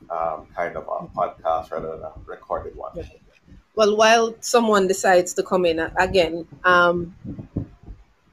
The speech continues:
Speaker 2: even though it sounded like I was putting all the blame on the men, um, I do find that more men are willing to learn. And so I will encourage women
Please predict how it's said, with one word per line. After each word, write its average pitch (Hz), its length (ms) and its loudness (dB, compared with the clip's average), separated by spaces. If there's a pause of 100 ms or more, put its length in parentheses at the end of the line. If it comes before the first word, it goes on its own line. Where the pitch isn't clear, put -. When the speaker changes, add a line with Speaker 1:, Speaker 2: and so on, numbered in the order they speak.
(140)
Speaker 2:
even 247 260 4
though 247 100 10
it 254 140 6
sounded 190 360 2
like 175 240 2
I 175 80 4
was 185 240 4 (320)
putting 196 220 0
all 185 180 4
the 190 60 0
blame 175 400 0
on 160 160 -8
the 175 80 -4
men, 170 340 -14 (680)
um, 175 460 0 (600)
I 196 100 4
do 214 220 0
find 196 340 0
that 185 260 2 (760)
more 220 320 6
men 202 260 4
are 190 140 4
willing 175 320 2
to - 140 -6
learn. 160 420 -2 (560)
And 175 160 -4
so 180 220 6
I 165 180 4
will 165 240 6
encourage 196 760 0
women 151 520 -4